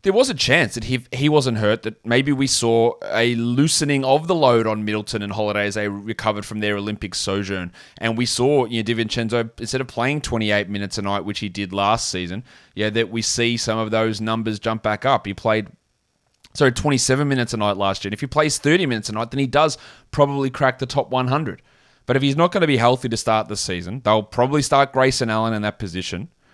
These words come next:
And then you'll see DiVincenzo eased back in, and then his ability to be a flyer type guy is probably eliminated.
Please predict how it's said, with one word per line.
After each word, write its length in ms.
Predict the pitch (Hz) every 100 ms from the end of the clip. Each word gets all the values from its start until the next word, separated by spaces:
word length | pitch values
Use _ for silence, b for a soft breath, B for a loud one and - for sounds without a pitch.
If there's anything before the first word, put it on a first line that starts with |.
| b b b
And 140 | 107 127
then 140 | 135
you'll 160 | 127 123
see 680 | - 127 123 123 123 120 107
DiVincenzo 600 | 107 113 110 120 113 110
eased 400 | 98 113 120 117
back 240 | 123 120
in, 140 | 107 123
and 160 | 123
then 160 | 131 131
his 360 | 123 151 143
ability 440 | 131 113 139 131 127
to 120 | 127
be 100 | 127
a 40 |
flyer 400 | 117 - 123 135
type 240 | 131 135 117
guy 180 | 131 135
is 100 | 127
probably 400 | 127 131 131 131
eliminated. 580 | 123 135 127 87 87